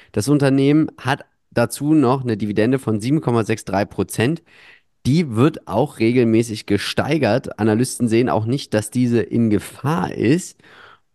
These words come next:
Und langfristig zieht die natürlich hoch. Also ist nicht mehr viel, aber null Komma sechs drei waren wir jetzt, also dreiundsechzig Dollar Cent. Jetzt sind wir bei dreiundsiebzig in den letzten zehn Jahren.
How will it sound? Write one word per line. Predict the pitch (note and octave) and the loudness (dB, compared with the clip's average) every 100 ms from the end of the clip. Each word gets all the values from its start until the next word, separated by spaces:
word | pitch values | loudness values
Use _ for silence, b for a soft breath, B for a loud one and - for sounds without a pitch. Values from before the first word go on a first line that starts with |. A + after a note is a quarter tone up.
| _ | _
Und | - A#2 A#2 A#2 - | 0 4 4 2 -2
langfristig | G#2 G#2+ D3 - A2 - A2+ C3+ C#3 C3+ - | 0 0 0 -2 -4 -2 -2 -2 -2 -12 -16
zieht | - C#3 D3+ | -6 -4 -2
die | C3 | 0
natürlich | G#2+ F#2+ G#2 F#2 G2+ | 2 0 -2 -2 0
hoch. | A#2 B2 | 0 0
Also | - F#2+ G2 | -2 -2 -2
ist | - - A#2 | -2 -4 -2
nicht | C3 C3+ - | 2 0 2
mehr | F#2+ | 0
viel, | - D3 C#3 | 0 0 2
aber | B1+ F2 F#2 | 2 0 2
null | A2 | 0
Komma | G#2+ G#2+ G#2 | 0 0 2
sechs | F#2+ F2+ | 0 -4
drei | - F2+ A2 A2 | -6 -2 0 0
waren | G#2 A#2+ | 0 0
wir | B2+ B2+ | 2 2
jetzt, | G#2 F#2 - | 0 -4 -8
also | - G2 F#2+ | -4 -2 -2
dreiundsechzig | F2 F#2 F#2+ F#2 F#2 - - | -2 -2 -2 -2 -6 -10 -4
Dollar | G#2 G#2 | -2 -2
Cent. | - G#2+ G#2+ | -2 -6 -6
Jetzt | G#2 G2+ - | -2 -2 0
sind | G#2 | -2
wir | F#2 | 0
bei | F#2 F2+ | -2 -4
dreiundsiebzig | F2+ F2+ F2 G2 C#3 - F#2+ G2 | -2 -2 -2 -2 -4 -4 -6 -2
in | F2+ | 0
den | F#2 | 0
letzten | F2+ - F2 | -2 -4 -6
zehn | - F#2 | -2 0
Jahren. | F#2 G#2 | 0 0